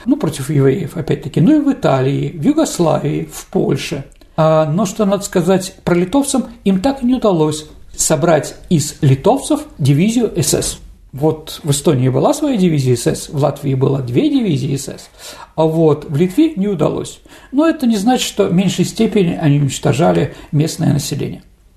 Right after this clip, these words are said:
В сорок третьем году литовские батальоны вступили в бои в Псковской области в районе Новосокольников, вот, чтобы остановить советское зимнее наступление.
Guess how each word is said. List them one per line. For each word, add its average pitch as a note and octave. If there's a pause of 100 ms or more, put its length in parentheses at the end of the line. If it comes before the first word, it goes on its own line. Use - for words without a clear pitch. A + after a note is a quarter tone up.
(480)
В -
сорок F#3+
третьем F#3+
году F3 (120)
литовские E3+
батальоны D#3+
вступили D3
в C3+
бои D3 (180)
в -
Псковской -
области A3
в D#3+
районе D3+
Новосокольников, C#3+ (720)
вот, F3
чтобы C4
остановить F#3+
советское F#3
зимнее E3+
наступление. C#3+